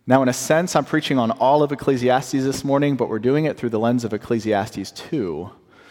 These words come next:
when Solomon names four specific vapors, four vanities that we tend to pursue in life, the things we tend to orient our life around. And he names, this is the preacher's favorite text because all four start with a P,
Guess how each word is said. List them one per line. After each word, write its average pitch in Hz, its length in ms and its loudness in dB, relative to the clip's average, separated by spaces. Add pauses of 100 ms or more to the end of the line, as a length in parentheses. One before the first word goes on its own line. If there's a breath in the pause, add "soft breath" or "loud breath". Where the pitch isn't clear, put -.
(240 loud breath)
when 120 100 2
Solomon 147 540 4
names 131 420 2
four 165 340 0
specific 175 880 -2
vapors, 113 680 -2
four 147 380 0
vanities 117 880 -2 (280 loud breath)
that 117 140 4
we 120 120 -2
tend 151 400 -2
to - 100 -4
pursue 123 680 -2
in 110 180 -2
life, 113 320 0
the 101 80 -8
things 127 300 -2
we 120 80 -4
tend 127 260 -2
to 110 120 -2
orient 120 420 -2
our 117 140 -2
life 101 380 -6 (440 loud breath)
around. 92 540 -6 (260 loud breath)
And 117 140 -4
he 208 180 2
names, 113 360 2
this 165 200 -2
is 123 100 -8
the 117 60 -2
preacher's 123 460 -2
favorite 123 460 0
text 123 340 -2
because 110 260 -4
all 135 280 2
four 131 260 -2
start 123 260 -2
with - 160 -6
a 101 60 -8
P, 131 480 -4